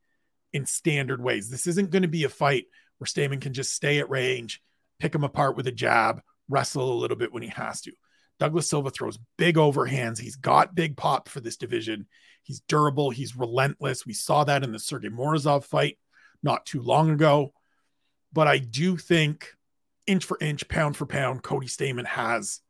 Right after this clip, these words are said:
the greater overall talent. And I'm gonna bank on coaching, game planning, and fundamentals in picking Cody Stamann here. Jian Kim and Mandy Bohm in the flyweight division.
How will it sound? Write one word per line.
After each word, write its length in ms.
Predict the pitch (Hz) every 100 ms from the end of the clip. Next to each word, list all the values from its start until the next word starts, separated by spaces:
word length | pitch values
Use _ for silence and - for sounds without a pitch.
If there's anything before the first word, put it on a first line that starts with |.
| _ _ _ _ _ _ _ _
the 100 | 139
greater 500 | 131 135 156 160 165 156
overall 520 | 156 135 147 123 123
talent. 440 | - 117 113 - -
And 100 | 139
I'm 160 | 151
gonna 180 | 156 185
bank 440 | 139 156 147 147 -
on 440 | 147 147 123 113 127 _ -
coaching, 560 | 180 180 185 185 180 175 _ _ _ _ _ _ _ 127
game 280 | 147 156
planning, 600 | 147 160 151 147 143 139 - _ _ _ _ _ _ -
and 120 | 117
fundamentals 960 | - 165 147 139 131 117 107 101 - - _ _ _
in 120 | 135 123
picking 300 | 143 135 107
Cody 220 | 139 -
Stamann 340 | - 123 -
here. 220 | - - _ _ _ _ _ _ _ _ _ _ _ - _ _ - - _ -
Jian 380 | 135 190 196 180
Kim 340 | - 190 185 175
and 160 | - 156
Mandy 300 | 147 160 156
Bohm 480 | 156 156 127 104 - -
in 120 | 143
the 80 | 131
flyweight 420 | 156 143 139 123
division. 480 | 123 139 131 135